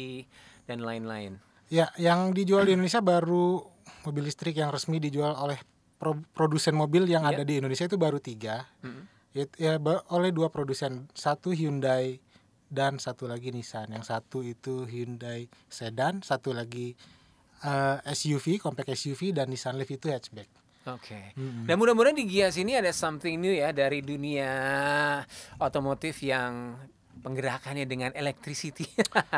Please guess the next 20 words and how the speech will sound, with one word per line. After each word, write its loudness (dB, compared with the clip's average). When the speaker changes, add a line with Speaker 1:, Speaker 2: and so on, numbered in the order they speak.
Speaker 2:
Ya, 4
jadi, -2
nah, -2
tadi 0
kan 2
sempat -2
disebutkan 0
kalau 2
salah 0
satu 0
pintu -2
gerbang 2
menuju 0
elektrifikasi 0
itu -4
adalah 0
hybrid. -2
Speaker 1:
Iya. 4
Speaker 2:
Nah, 2
bahkan 2